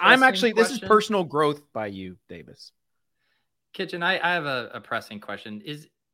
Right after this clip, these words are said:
Speaker 2: is the word
Speaker 1: Yeah.
Speaker 2: hoe part of your regular vocabulary?
Speaker 1: I was gonna say "whore," but I didn't want to,
Speaker 2: <laughs>
Speaker 1: uh,
Speaker 2: You
Speaker 1: get
Speaker 2: softened it from "whore" to hoe.
Speaker 1: Well, I
Speaker 2: That's
Speaker 1: feel
Speaker 2: our
Speaker 1: like it
Speaker 2: good
Speaker 1: was more
Speaker 2: Christian Tennessee
Speaker 1: offensive.
Speaker 2: boy <laughs> can't say
Speaker 1: So
Speaker 2: whore, but he can say hoe.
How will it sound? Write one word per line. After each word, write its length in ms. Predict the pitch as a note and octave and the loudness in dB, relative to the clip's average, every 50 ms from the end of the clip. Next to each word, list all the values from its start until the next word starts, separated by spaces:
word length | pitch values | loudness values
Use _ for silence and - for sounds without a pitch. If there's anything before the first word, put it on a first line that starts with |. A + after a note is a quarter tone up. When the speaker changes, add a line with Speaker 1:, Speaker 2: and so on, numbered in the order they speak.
| - | -14
Speaker 2:
is 100 | F#3+ F3+ | -14 -12
the 100 | - G#3+ | -10 -10
word 220 | G3+ A#3+ D#4 F#4+ B3 | -8 -6 -4 -4 -4
Speaker 1:
Yeah. 60 | G3 | -6
Speaker 2:
hoe 420 | - - - E3+ F3 F3+ F#3 F#3 | -8 -10 -4 -2 -2 0 -2 -2
part 260 | F3 - - D#3 D#3+ D#3+ | -4 -4 -2 -2 -2 -2
of 80 | D3+ | -4
your 140 | D3 C#3 B2 | -6 -8 -8
regular 460 | A#2+ B2+ B2+ B2 C3+ C#3 C3 C3+ B2+ | -6 -4 -6 -6 -6 -8 -8 -8 -8
vocabulary? 800 | B2 C3 B2 B2 - C3 B2 B2+ C3 C3 B2+ C3 B2+ B2+ B2 B2 - _ _ _ _ - - - _ _ _ _ _ _ _ _ _ _ _ _ _ _ _ _ _ _ _ _ _ _ _ _ _ _ _ _ _ _ _ _ _ _ _ _ _ _ _ _ _ - A#2 | -6 -8 -8 -6 -4 -4 -4 -4 -4 -6 -6 -4 -4 -4 -4 -6 -8 _ _ _ _ -20 -20 -20 _ _ _ _ _ _ _ _ _ _ _ _ _ _ _ _ _ _ _ _ _ _ _ _ _ _ _ _ _ _ _ _ _ _ _ _ _ _ _ _ _ -16 -14
Speaker 1:
I 40 | |
was 100 | A2+ A2+ | -14 -12
gonna 100 | C3+ C#3 C3 | -12 -12 -12
say 200 | - G2 F#2+ F#2+ | -12 -12 -12 -14
"whore," 400 | - - G2 F#2 F2+ F2+ F2+ F#2 - | -14 -12 -12 -12 -12 -12 -14 -14 -14
but 100 | F#2+ F#2+ | -12 -12
I 100 | F#2 F#2+ | -10 -10
didn't 260 | F#2+ G2+ G#2 A2 G2 | -10 -12 -12 -12 -14
want 200 | G2 G2+ - - | -14 -14 -16 -14
to, 160 | - - - | -10 -8 -6
Speaker 2:
<laughs> 0 | |
Speaker 1:
uh, 380 | - - - - - - - - - - | -6 -4 -2 0 2 2 2 2 0 -4
Speaker 2:
You 160 | F#4+ D#4 F#4+ | -2 -4 -4
Speaker 1:
get 180 | - - - - | -4 -8 -10 -10
Speaker 2:
softened 540 | - - C#4 C4 B3+ - - B3+ A3+ - - | -6 -2 0 0 0 0 -4 -6 -4 -2 0
it 180 | A3 G#3+ - | 0 0 -2
from 140 | - F#3 D#3+ | -6 -10 -10
"whore" 420 | - - E3+ F3 F#3 F3 - D#3 | -10 -10 -8 -6 -6 -6 -6 -6
to 140 | D#3 D3 C#3+ C#3 - | -6 -6 -6 -6 -4
hoe. 320 | D3+ D#3 C#3 A#2+ A#2+ - - _ - - B3+ C#4 C#4 - - - - | -4 -4 -4 -4 -8 -12 -16 _ -8 -6 -6 -4 -6 -6 -8 -6 -2
Speaker 1:
Well, 260 | B3 A3+ G#3 F#3 E3+ | 2 6 8 8 10
I 240 | E3+ E3+ E3+ F3+ F3+ | 10 10 10 8 6
Speaker 2:
That's 100 | - - | 6 6
Speaker 1:
feel 100 | G3+ F#3+ | 8 8
Speaker 2:
our 80 | F3+ E3+ | 8 8
Speaker 1:
like 80 | E3 | 8
it 20 | E3+ | 6
Speaker 2:
good 100 | E3 D3+ | 4 4
Speaker 1:
was 140 | C#3 - | 4 4
more 240 | - A#3 A#3 C#3+ C3+ | 6 6 8 8 6
Speaker 2:
Christian 180 | B2+ A2 F#2 - | 6 4 2 2
Tennessee 380 | C3+ C3 - - F#3+ - - A#2+ F#3+ G3 | 4 4 4 4 4 0 0 -2 0 0
Speaker 1:
offensive. 100 | G3 - | 0 0
Speaker 2:
boy 300 | D#3+ D#3+ D#3 D#3 D3 E3 G#4+ A4+ A#4 | 0 0 2 2 2 0 0 -4 -6
<laughs> 100 | A#4+ - | -8 -6
can't 280 | - - A#3 - F3 - | -2 0 0 0 0 -2
say 220 | - G#3 E3+ D#3 | -2 0 0 2
Speaker 1:
So 260 | D3 C#3+ C#3 C3+ C3 | 2 2 2 2 2
Speaker 2:
whore, 180 | C3 C3 C3+ C#3 | 2 2 0 -2
but 120 | D3+ D#3 | -6 -8
he 100 | D#3 - | -10 -10
can 160 | - E3+ D#3+ | -10 -10 -10
say 320 | - - - F3 D#3+ D#3 D#3 | -10 -10 -8 -6 -6 -6 -6
hoe. 420 | - F3 - F#3 - - - G#3+ | -6 -6 -6 -6 -8 -8 -12 -14